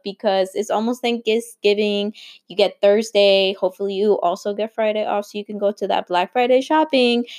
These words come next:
Um, but then we also got a little extra stuff associated with Thanksgiving. So it's okay if you haven't been super productive this week.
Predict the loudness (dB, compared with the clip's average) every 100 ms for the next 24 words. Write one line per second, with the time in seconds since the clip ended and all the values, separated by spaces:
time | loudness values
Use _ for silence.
0 | -20 -20 _ 0 2 2 2 0 -4 _
1 | -2 2 4 2 -2 -2 0 4 2 2
2 | 0 4 4 2 0 2 4 4 2 0
3 | -2 -4 -4 -4 -2 -4 -2 -6 -2 0
4 | 0 -2 -2 0 0 0 -2 -4 -4 -6
5 | -4 0 2 2 2 4 4 2 0 0
6 | 0 -2 -4 -4 -4 -2 -2 -4 -6 -6
7 | -4 -6 -6